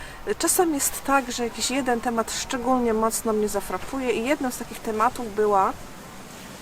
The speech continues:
pina colada. Nie polecam drinków, wiadomo, alkohole, chyba że bezalkoholową pina coladę, ale niewątpliwie zapach drinków jest w perfumach obecny. No i tak na bazie troszeczkę moich,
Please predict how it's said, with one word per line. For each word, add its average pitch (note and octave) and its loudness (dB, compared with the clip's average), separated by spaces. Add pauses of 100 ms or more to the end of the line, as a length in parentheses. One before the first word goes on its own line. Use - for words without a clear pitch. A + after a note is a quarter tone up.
(120)
pina D4 6
colada. B3+ 6 (540)
Nie F4 6
polecam D4 4
drinków, A#3+ 0
wiadomo, A#3 4
alkohole, A3 2
chyba G3 -2
że F#3+ -2
bezalkoholową B3 2
pina A3+ -2
coladę, G3+ 0 (540)
ale A#3+ 8
niewątpliwie D4 4
zapach C4 4
drinków A3+ 0
jest A3 2
w G#3 -4
perfumach G#3+ 0
obecny. G3 4 (1300)
No D#4+ 4
i E4 4
tak - 0
na C4 6
bazie C#4 4
troszeczkę B3+ 0
moich, B3+ 4